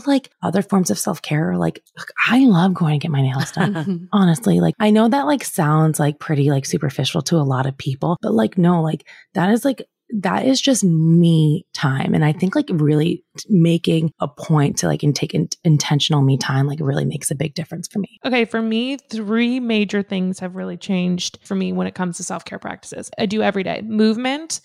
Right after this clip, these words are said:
Speaker 3: and that can be weightlifting. Um, I was gonna say yoga, which is so false. I hate yoga. I would not do yoga. I don't know why. <laughs>
Speaker 2: It just
Speaker 3: I
Speaker 2: feels like an
Speaker 3: hate
Speaker 2: answer you
Speaker 3: yoga.
Speaker 2: have to give.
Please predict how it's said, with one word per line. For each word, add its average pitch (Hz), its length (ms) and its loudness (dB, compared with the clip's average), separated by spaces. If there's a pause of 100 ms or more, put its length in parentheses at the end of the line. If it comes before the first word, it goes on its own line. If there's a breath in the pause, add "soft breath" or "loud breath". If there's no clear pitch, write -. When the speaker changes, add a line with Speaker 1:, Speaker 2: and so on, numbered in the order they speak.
(100)
Speaker 3:
and 208 180 0
that 202 200 -4
can 214 280 -2
be 196 480 -2 (500)
weightlifting. 190 800 -2
Um, 185 1000 -2
I 208 100 -2
was 196 140 -2
gonna 196 120 0
say 202 140 -4
yoga, 180 320 0
which 185 180 -4
is 190 120 -4
so 190 360 -2
false. 185 380 -4
I 190 80 -6
hate 214 340 -6
yoga. 196 340 -4
I 190 220 -4
would 196 180 -6
not 185 220 -2
do 202 100 -4
yoga. - 320 -4
I 208 80 -2
don't 208 120 0
know 208 100 0
why. 196 160 0
<laughs> - 160 0
Speaker 2:
It 285 40 2
just - 140 0
Speaker 3:
I 349 40 4
Speaker 2:
feels - 120 2
like 359 100 0
an 277 80 0
Speaker 3:
hate 214 120 0
Speaker 2:
answer 202 220 2
you 190 60 2
Speaker 3:
yoga. 185 100 2
Speaker 2:
have 185 100 -2
to - 80 -6
give. 170 300 -8